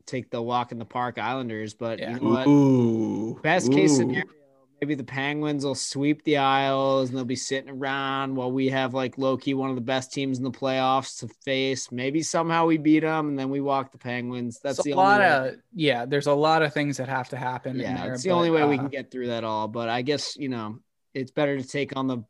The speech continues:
Speaker 1: the bull with the horns right away with the Bruins. So.
Speaker 2: I will say this, just to give the Penguins some credit, instead of me just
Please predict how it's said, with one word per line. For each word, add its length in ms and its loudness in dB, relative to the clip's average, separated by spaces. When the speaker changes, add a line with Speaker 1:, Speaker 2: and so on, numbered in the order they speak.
Speaker 1:
the 140 -8
bull 240 0
with 160 0
the 80 -2
horns 360 -4
right 200 -4
away 380 -4
with 160 -10
the 80 -16
Bruins. 480 -10
So. 100 -6
Speaker 2:
I 80 4
will 180 4
say 220 4
this, 340 -2
just 300 -6
to 100 0
give 300 -2
the 80 -6
Penguins 520 -4
some 280 -6
credit, 500 -6
instead 320 -4
of 140 -6
me 180 -4
just 300 -10